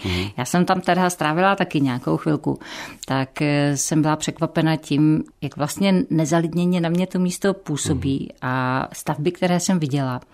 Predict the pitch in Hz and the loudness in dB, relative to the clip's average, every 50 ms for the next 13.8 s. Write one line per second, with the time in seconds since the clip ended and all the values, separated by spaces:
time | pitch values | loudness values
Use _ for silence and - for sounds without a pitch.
0 | - - - - _ _ _ - - 143 143 139 139 - - - 131 127 - - | -20 -20 -20 -20 _ _ _ -4 -2 -2 0 -2 -4 -8 -10 -10 -10 -8 -4 -2
1 | 156 147 143 139 127 - - - - - 139 - - 190 190 208 202 202 196 196 | -2 0 0 -2 -2 -4 -8 -10 -8 -6 -4 -2 0 0 2 2 2 2 2 4
2 | 202 208 - 214 - - - 196 196 196 196 185 139 123 - - - _ _ _ | 2 2 0 -2 -4 -2 2 2 4 4 4 4 2 0 -2 -4 -10 _ _ _
3 | _ _ _ _ - - - - - 170 180 190 190 196 202 208 214 220 220 220 | _ _ _ _ -20 -12 -4 0 2 4 4 4 6 6 6 6 6 6 6 4
4 | 208 190 196 175 - 185 180 196 185 - - 202 202 - 190 185 - 196 190 190 | 4 2 2 0 0 0 0 0 0 2 0 -2 0 0 -2 -2 2 2 2 2
5 | 185 180 - 180 175 175 - - 190 190 185 185 185 - - 180 170 165 180 160 | 0 0 -2 -2 -4 -2 -2 0 2 2 2 0 0 2 2 4 4 4 4 4
6 | 170 175 175 165 160 156 - - 160 131 - 131 - - - 127 123 - - - | 4 4 4 4 2 0 0 -2 -2 -2 -2 -4 -2 -2 0 0 -2 -2 -6 -10
7 | - 117 - - _ _ - 104 104 104 110 165 - - 135 123 123 123 123 123 | -10 -10 -10 -14 _ _ 4 6 8 8 8 8 6 6 6 8 8 8 8 6
8 | - - - - 117 123 - 151 147 147 139 143 151 151 151 147 - - 165 156 | 4 2 2 4 4 6 6 4 4 6 6 8 8 8 8 8 8 6 6 4
9 | 151 - - 151 139 135 123 120 120 123 135 156 147 - - - - - - 127 | 4 4 4 6 6 6 6 6 6 4 4 4 2 0 -4 -8 -6 0 4 4
10 | 123 120 131 123 - 135 117 - 127 - 139 127 123 120 - 123 120 - - 127 | 6 6 6 6 6 6 4 4 4 4 4 4 4 4 4 4 4 4 4 6
11 | 120 120 120 120 120 117 - - - 120 110 113 110 110 107 95 - - - - | 6 8 8 8 8 6 4 2 4 4 6 8 8 6 6 4 4 2 0 0
12 | 110 - - 113 - 120 117 - 117 101 101 101 104 101 101 95 98 104 104 104 | 0 0 0 2 2 2 2 4 6 6 6 6 6 6 6 6 6 6 6 4
13 | 104 - 113 101 101 98 95 95 - - 104 101 98 - 104 | 4 4 2 2 4 2 2 2 0 2 0 0 2 2 2